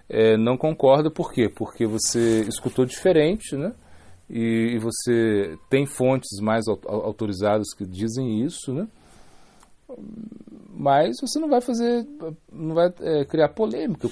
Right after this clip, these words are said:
com isso, né? E nem vai, a sua fé vai estar abalada por isso, né?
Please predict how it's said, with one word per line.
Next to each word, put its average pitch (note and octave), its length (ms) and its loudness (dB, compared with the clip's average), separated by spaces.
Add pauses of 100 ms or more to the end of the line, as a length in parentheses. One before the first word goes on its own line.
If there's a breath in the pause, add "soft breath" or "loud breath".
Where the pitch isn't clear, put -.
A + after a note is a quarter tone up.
com G#2 180 -6
isso, E2+ 460 -8
né? F2+ 180 -10 (140)
E A#2 100 -4
nem B2 220 0
vai, D#3 460 6
a A#2+ 140 6 (120)
sua A#2+ 160 4
fé A2 300 2
vai B2 260 4
estar B2+ 300 2
abalada B2+ 440 4
por G3 240 -8
isso, G#2+ 320 -10
né? A#2 140 -8